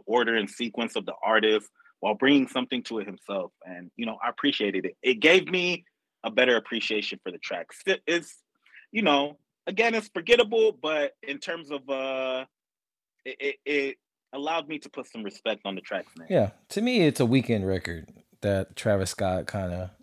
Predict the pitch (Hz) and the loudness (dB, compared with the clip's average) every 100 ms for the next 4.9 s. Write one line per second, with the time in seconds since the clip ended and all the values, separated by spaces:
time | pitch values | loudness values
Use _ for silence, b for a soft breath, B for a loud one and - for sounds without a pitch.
0 | - - 104 98 92 87 82 80 80 82 | -14 -6 -4 -4 -6 -8 -10 -10 -10 -10
1 | 90 90 87 - _ _ - 190 151 107 | -10 -10 -12 -16 _ _ 2 2 6 2
2 | 87 _ 131 147 - 117 90 85 - 107 | 2 _ -4 -4 -2 -2 -2 -6 -6 -4
3 | 127 131 127 - - _ _ 135 139 117 | -2 -2 -4 -6 -18 _ _ 2 4 6
4 | 113 101 - 85 _ _ - 104 | 4 2 -4 -14 _ _ -10 -10